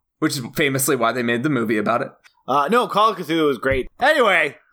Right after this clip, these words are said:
Speaker 2: so yeah, that's, uh, I think we can probably end there for now. We have a whole nother episode to record tonight.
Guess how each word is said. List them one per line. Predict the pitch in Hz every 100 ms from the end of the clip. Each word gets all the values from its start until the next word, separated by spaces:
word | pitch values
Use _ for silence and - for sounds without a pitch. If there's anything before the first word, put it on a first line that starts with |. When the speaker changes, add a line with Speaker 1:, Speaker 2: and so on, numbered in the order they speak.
| -
Speaker 2:
so | - 269
yeah, | 294 320 277
that's, | 294 302 - 180
uh, | 208 202 190 175 180 -
I | 180
think | 214 294
we | 262
can | 185
probably | 190 175
end | 113 151 151
there | 127 190 196
for | 160
now. | 147 196 190
We | 180
have | 190
a |
whole | 135 170
nother | 170 143
episode | 156 - 196 170
to | 170
record | 147 - 135 127
tonight. | 131 113 131 175